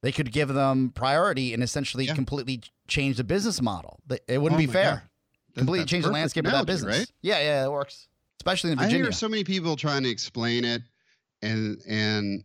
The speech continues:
Speaker 2: ugh.
Speaker 1: In Virginia, you cannot make the beer and distribute the beer. You need to have a distributor.
Speaker 2: Right.
Speaker 1: Because
Speaker 2: You
Speaker 1: they
Speaker 2: can't be, because that would turn into a monopoly, probably.
Speaker 1: Yes, yeah. They could easily say, "We're just gonna distribute our
Speaker 2: Yeah.
Speaker 1: beer or cut
Speaker 2: We're just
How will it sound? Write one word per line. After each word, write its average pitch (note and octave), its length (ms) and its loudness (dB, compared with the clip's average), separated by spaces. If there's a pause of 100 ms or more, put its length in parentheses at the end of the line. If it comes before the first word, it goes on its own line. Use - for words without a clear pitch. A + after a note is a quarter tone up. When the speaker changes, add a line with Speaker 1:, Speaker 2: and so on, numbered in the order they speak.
(120)
Speaker 2:
ugh. A2+ 300 0
Speaker 1:
In A3+ 260 -2
Virginia, F#3+ 800 -4
you C#3+ 160 -10
cannot D#3 640 0 (380)
make D#3 380 0
the G#3+ 80 0
beer F#3+ 500 0
and C3+ 100 2
distribute C#3+ 540 -2
the C3+ 80 -2
beer. A2+ 300 -2
You G2+ 160 -4
need C3 180 0
to B2 80 -4
have B2 320 -2
a C3 80 0
distributor. A2 680 -6 (540)
Speaker 2:
Right. G2+ 260 -4 (560)
Speaker 1:
Because A#2+ 300 -4
Speaker 2:
You F#2+ 80 -10
Speaker 1:
they C#3+ 300 4
Speaker 2:
can't D3 160 0
be, C#3 160 -2
because A#2+ 360 -4
that A2+ 220 -2
would G#2+ 180 -8 (200)
turn G2+ 220 -4
into G2 240 -2
a B2 40 0
monopoly, D#3 460 -2
probably. C#3 100 0
Speaker 1:
Yes, B2 400 -2
yeah. B2 240 -4
They C#3 120 -2
could D3+ 200 -4 (100)
easily D#3+ 480 -2
say, C3+ 460 0 (120)
"We're B2+ 220 -2
just B2+ 180 -8
gonna B2+ 160 -4
distribute A#2 600 -6
our C3 140 2
Speaker 2:
Yeah. C3 80 2
Speaker 1:
beer A#2+ 220 0
or A2+ 280 -2
cut - 240 -4
Speaker 2:
We're F#3 60 -6
just - 40 -6